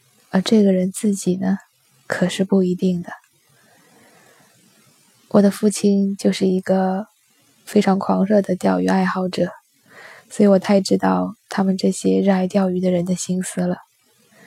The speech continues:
对他们来讲，当他们钓鱼的时候，他们是和鱼在一起的。当鱼儿上钩的时候，他们去拨弄那个鱼线和鱼之间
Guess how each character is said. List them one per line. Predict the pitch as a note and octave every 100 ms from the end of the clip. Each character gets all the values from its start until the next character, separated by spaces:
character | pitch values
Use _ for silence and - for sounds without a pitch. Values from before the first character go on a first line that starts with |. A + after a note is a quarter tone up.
| - - - - -
对 | A3
他 | G#3+ G#3+
们 | G#3
来 | F#3+ F#3+
讲， | - F#3 - _ _ _ _ _ _ _ - - _ _ _ _ _ _ -
当 | G3+
他 | G3+
们 | G3+ G3
钓 | G3+ F#3+
鱼 | F3+
的 | F#3+
时 | F#3 -
候， | F3+ F#3 F#3 G3+ - _ _ _ -
他 | -
们 | G3
是 | G3 G#3+
和 | F#3+ G3
鱼 | F#3 F#3
在 | G#3+ G3+
一 | F#3
起 | - - F3
的。 | - - - _ _ _ _ _ - - - _ _ _
当 | - G#3 G3+
鱼 |
儿 | G3+ G3+
上 | G3 G#3+
钩 | G3+ G#3+ G#3+
的 |
时 | G#3 -
候， | F#3 - F#3+ F#3+ G#3+ _ _ - -
他 | - G3+
们 | G3
去 | - G3+ G3 F#3+ -
拨 | G3+ G#3
弄 | G#3 G3 F#3+ G3
那 | G3
个 | G3 G3 F#3+ F#3
鱼 | F3+ E3+
线 | F#3+ - A3+ G#3 G#3 _ - - -
和 | - G3+
鱼 | G3 G3
之 | G3 A3+ A3
间 | - A3 A3+